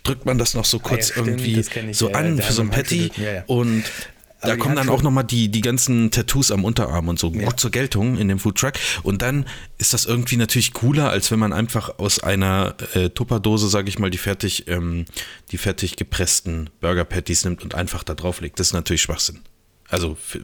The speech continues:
Speaker 1: fürs, die Optik ist ja auch irgendwie mit, ne? Also ganz klar. Also von daher Smashed Burger Erfahrung, pff, keine, aber ist auf jeden Fall viel geiler als normale Burger, find ich.
Speaker 2: Was?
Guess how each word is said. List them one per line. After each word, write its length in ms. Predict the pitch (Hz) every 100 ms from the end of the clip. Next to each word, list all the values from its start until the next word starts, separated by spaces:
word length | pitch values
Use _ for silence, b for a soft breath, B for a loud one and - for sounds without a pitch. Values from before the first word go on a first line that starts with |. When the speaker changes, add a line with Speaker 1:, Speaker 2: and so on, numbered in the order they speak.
| -
Speaker 1:
fürs, 540 | - - - 110 - - - B B B -
die 80 |
Optik 360 | 127 - 131 120
ist 200 | 120 -
ja 220 | 123 104
auch 180 | - 98 -
irgendwie 260 | 101 95
mit, 240 | 92 85 -
ne? 200 | 92 95
Also 200 | 90 85
ganz 280 | 95 95 -
klar. 200 | 110 85 B B B
Also 180 | 101
von 160 | 85 104
daher 240 | 107 110
Smashed 320 | 104 123 107 -
Burger 240 | 107 107
Erfahrung, 880 | 87 - 95 117 139 139 127 98 - -
pff, 80 | B B B
keine, 400 | - 101 131 147
aber 320 | 87 90 92 -
ist 160 | - -
auf 160 | 98 113
jeden 140 | 107
Fall 180 | 113 95
viel 180 | - 104
geiler 340 | 92 90 80
als 220 | 78 -
normale 320 | 82 80 78
Burger, 360 | 76 80 76 - _ -
find 220 | - 92
ich. 160 | - - _ _ _ _ _ _ _ _ _ _ _ - - _ _ _ - - - - _ _ _ _ _ _ B B B
Speaker 2:
Was? 300 | - 117 -